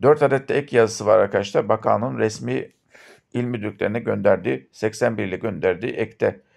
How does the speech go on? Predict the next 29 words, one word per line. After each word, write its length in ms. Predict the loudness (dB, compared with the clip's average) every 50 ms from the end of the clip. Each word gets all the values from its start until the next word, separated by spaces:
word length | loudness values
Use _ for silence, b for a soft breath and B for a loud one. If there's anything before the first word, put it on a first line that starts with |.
| b b b b b b b b b _ -2
Bu 100 | 2 4
yazıya 360 | 6 4 4 4 4 4 6
ulaşmak 340 | 6 4 2 0 -2 -4 -2
isterseniz 540 | 2 2 2 2 2 0 -4 -6 -6 -6
videonun 260 | -6 -2 2 2 4 4
altına 260 | 2 2 0 -2 -2
linki 280 | -4 -6 -6 -4 -4
ekledik. 400 | -4 -4 -4 -4 -4 -4 -4 -4
Direkt 200 | -4 -4 -4 -6
tıklayıp 380 | -8 -6 _ 0 0 0 -2 -2
kendiniz 360 | -2 -2 -2 -2 -4 -6 -6
de 80 | -6 -4
bu 80 | -2
yazıyı 340 | 0 -2 -2 -2 -4 -6 -6
inceleyebilirsiniz 800 | -6 -6 -6 -6 -4 -2 -2 -2 -2 -4 -6 -8 -10 -8 -4 -4
arkadaşlar. 440 | -4 -2 -4 -6 -4 -2 -2 -4 -2
Videonun 240 | -4 -4 -2 -2
altına 220 | -2 -4 -4 -6 -8
linki 340 | -8 -8 -10 -10 -8 -2 2
var. 260 | 4 4 2 2 b b b b b b b b b b b b b _ -4
Dediğim 260 | -2 -2 -2 -4 -6
gibi 140 | -6 -4 -2
ödemeler 540 | 0 0 2 4 4 4 6 6 6 4 4
en 240 | 2 0 -2 -2 -2
geç 320 | -2 -2 -2 -4 -6 -14 -12
yirmi 300 | -8 -6 -4 0 2 2
altı 260 | 2 2 2 -2 -6
Ekim 260 | -6 -6 -6 -8 -2
tarihinde 680 | 2 4 6 6 4 4 2 2 4 4 4 2 -2